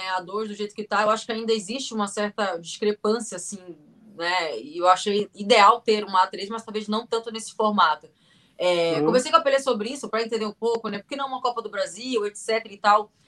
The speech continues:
Speaker 1: Existe uma questão de calendário também, né? É, é, que ela
Speaker 2: Sim.
Speaker 1: me explicou. O ideal, é, o, o objetivo é, é, é fomentar, de fato, a modalidade no país, né?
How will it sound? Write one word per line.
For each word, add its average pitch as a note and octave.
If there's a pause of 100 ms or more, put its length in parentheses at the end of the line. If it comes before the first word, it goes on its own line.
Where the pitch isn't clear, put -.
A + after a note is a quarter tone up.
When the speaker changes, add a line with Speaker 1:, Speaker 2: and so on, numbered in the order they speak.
(140)
Speaker 1:
Existe C4+
uma D4
questão C4+
de C4
calendário G3+
também, D3+ (340)
né? D#3
É, D#3+
é, D3+
que F3
ela D#3+
Speaker 2:
Sim. -
Speaker 1:
me E3
explicou. D3+
O F3
ideal, G#3
é, E3
o, F3
o E3
objetivo F3
é, E3+
é, B2+
é D#3+
fomentar, A3+
de -
fato, G#3
a A#3+
modalidade A3+
no B3+
país, D4 (400)
né? D#3+